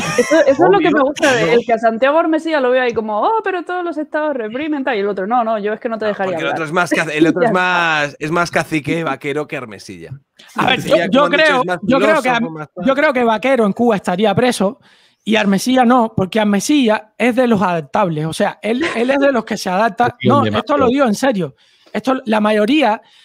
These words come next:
Speaker 3: de las
Speaker 1: Mm.
Speaker 3: personas que, que están en la cúpula del poder en Cuba, salvo los grandes jerarcas que, que están desde hace años, que son los, los primeros, son tipos adaptables. O sea, son tipos que se, se amoldan a lo que tengan que hacer y a lo que le pidan y lo que sea.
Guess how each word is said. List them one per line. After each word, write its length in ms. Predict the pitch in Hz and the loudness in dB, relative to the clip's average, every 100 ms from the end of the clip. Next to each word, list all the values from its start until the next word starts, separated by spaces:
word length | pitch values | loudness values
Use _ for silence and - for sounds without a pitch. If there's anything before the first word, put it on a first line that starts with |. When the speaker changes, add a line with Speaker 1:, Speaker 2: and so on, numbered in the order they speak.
| _ - | _ -4
Speaker 3:
de 140 | 214 | -2
las 100 | 208 | 0
Speaker 1:
Mm. 40 | 202 | -4
Speaker 3:
personas 420 | 175 247 262 214 | -2 0 0 0
que, 260 | 196 180 170 | -4 -6 -8
que 80 | 165 | -12
están 260 | - 226 | -4 -2
en 80 | 247 | 0
la 120 | 208 | -2
cúpula 320 | 175 226 226 | -4 -2 -2
del 100 | 190 | -2
poder 260 | 151 185 208 | -2 -2 0
en 140 | 190 | -2
Cuba, 300 | 180 226 180 - - - _ | -2 -2 -2 -6 -14 -14 _
salvo 360 | - 208 196 | -4 -4 -2
los 160 | 185 180 | -4 -2
grandes 320 | 190 254 254 | 0 0 0
jerarcas 380 | 220 214 247 226 | 0 0 0 -4
que, 180 | - 175 _ | -6 -14 _
que 80 | 165 | -14
están 320 | 151 190 202 | -8 -4 -2
desde 240 | 208 180 185 | -2 -2 -2
hace 220 | 196 196 | -2 -2
años, 260 | 247 220 | -2 -2
que 100 | 220 | -6
son 200 | 160 175 | -10 -8
los, 180 | 190 180 | -6 -6
los 160 | 175 175 | -8 -10
primeros, 400 | 165 190 240 185 - - _ _ _ _ - - | -4 -2 -2 -4 -10 -20 _ _ _ _ -20 -12
son 260 | - 220 240 | -6 -2 0
tipos 260 | 262 294 | 2 2
adaptables. 600 | 285 185 147 233 247 139 - _ | 2 0 -2 -2 -2 -8 -12 _
O 80 | 214 | -4
sea, 160 | 226 | -4
son 200 | 175 220 | 0 -2
tipos 240 | 226 233 277 | 0 -2 -2
que 140 | - | -4
se, 220 | 220 208 202 | -4 -6 -8
se 160 | - 202 | -6 -2
amoldan 460 | 202 247 269 285 | 0 0 0 0
a 60 | 247 | -2
lo 100 | 196 | -4
que 100 | 175 | -4
tengan 240 | 208 247 | -2 -2
que 60 | 214 | -2
hacer 300 | 180 220 226 | -4 -4 -2
y 60 | 233 | -4
a 100 | 202 | -4
lo 100 | 180 | -6
que 100 | 180 | -6
le 100 | 170 | -8
pidan 380 | 208 240 247 247 | -4 0 0 0
y 80 | |
lo 120 | 185 185 | -4 -6
que 100 | 175 | -6
sea. 260 | 220 190 | -4 -6